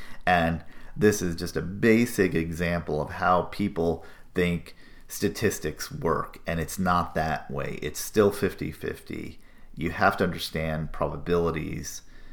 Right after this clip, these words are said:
and outcomes. And it's something we talk about in the Persuasion Lab when we do different analysis and even higher analysis in game theory. Uh, we have to really, uh,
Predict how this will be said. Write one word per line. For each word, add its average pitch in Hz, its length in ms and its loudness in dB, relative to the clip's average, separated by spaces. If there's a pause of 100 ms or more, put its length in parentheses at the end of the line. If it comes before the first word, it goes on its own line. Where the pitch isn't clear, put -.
(320)
and 85 220 0
outcomes. 78 460 -2
And 73 120 -2
it's 73 80 -6
something 95 360 2
we 85 120 0
talk 85 340 0
about 78 560 0
in 78 260 -4
the 73 60 -4
Persuasion 98 560 0
Lab 90 420 6
when 82 140 -2
we 80 140 -2
do 80 500 -6 (420)
different 82 340 2
analysis 90 960 2
and 80 300 -2 (340)
even 165 260 2
higher 156 260 8
analysis 87 680 4
in 82 380 -2
game 90 300 0
theory. 71 520 -4 (460)
Uh, - 80 -4 (100)
we 104 240 4
have 107 160 6
to 90 100 2
really, 101 580 6 (540)
uh, 58 200 0